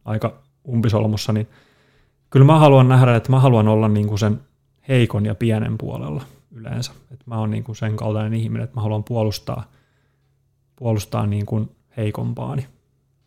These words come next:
Ja, ja haluan, että ih-, niin kuin maailmassa olisi kaikilla hyvä olla ja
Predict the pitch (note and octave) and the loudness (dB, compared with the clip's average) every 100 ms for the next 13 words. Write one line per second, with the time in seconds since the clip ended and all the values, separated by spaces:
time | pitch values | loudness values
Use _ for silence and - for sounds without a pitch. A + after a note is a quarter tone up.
0 | _ _ A#2 A2+ A#2+ A2+ B2+ A#2 A2+ G#2 | _ _ -12 -10 -8 -8 -2 2 2 2
1 | G2+ - A2 A2 - C3 A2+ G#2+ A2+ C3 | -2 -4 -4 -4 -8 -18 -16 -16 -18 -18
2 | _ _ _ _ _ _ _ _ _ _ | _ _ _ _ _ _ _ _ _ _
3 | _ _ _ A2+ A2+ G#2+ G2+ - G#2 G2 | _ _ _ 0 2 2 0 -2 -2 -2
4 | - - _ _ - A2+ G#2+ A2 G#2+ A#2 | -8 -20 _ _ -2 0 0 -2 0 0
5 | G#2+ G#2 G#2+ G#2 G#2+ A2 A2+ | 0 2 0 0 -2 -2 -6